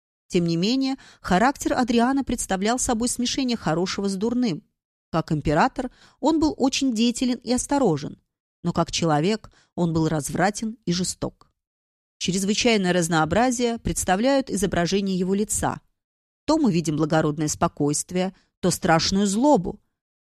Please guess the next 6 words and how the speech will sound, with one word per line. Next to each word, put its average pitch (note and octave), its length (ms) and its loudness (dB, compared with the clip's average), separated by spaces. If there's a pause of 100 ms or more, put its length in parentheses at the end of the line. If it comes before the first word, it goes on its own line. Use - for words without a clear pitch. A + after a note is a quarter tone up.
(120)
К - 40 -8
сожалению, F3 520 0
последнее D#3+ 560 -2
преобладало D3 680 -2
у C#3 60 -2
Адриана. C#3 600 -4